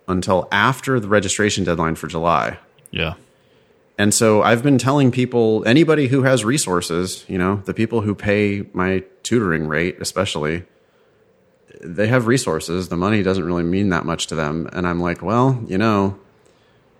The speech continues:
Speaker 1: you should go ahead and sign up for the July test and just, just give yourself the option to take it, 'cause you're not gonna get your June score back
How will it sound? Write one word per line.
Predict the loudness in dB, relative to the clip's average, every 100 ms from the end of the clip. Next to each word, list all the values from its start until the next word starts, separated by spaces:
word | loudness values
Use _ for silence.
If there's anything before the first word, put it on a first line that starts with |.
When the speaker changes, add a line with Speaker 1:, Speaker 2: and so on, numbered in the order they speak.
| -20
Speaker 1:
you | -6 -4
should | -2 -4 2
go | 6
ahead | 6 6
and | 0
sign | 2 2
up | 2 0
for | -4
the | 0 0
July | -2 -2 0 0
test | 2 2 2 -2 -6 -10
and | -6 -4
just, | -2 -6 -10 -8
just | -6 -4
give | -4 -2
yourself | -2 -4 -4
the | -6 -2
option | -2 -2 -2 -2
to | -2 -2
take | 0 0
it, | 0 -2
'cause | -4 -4
you're | -2
not | 0 0
gonna | 0
get | 0 2 2
your | 2
June | -4 0 0 0
score | 0 0 0
back | 2 2 2 -2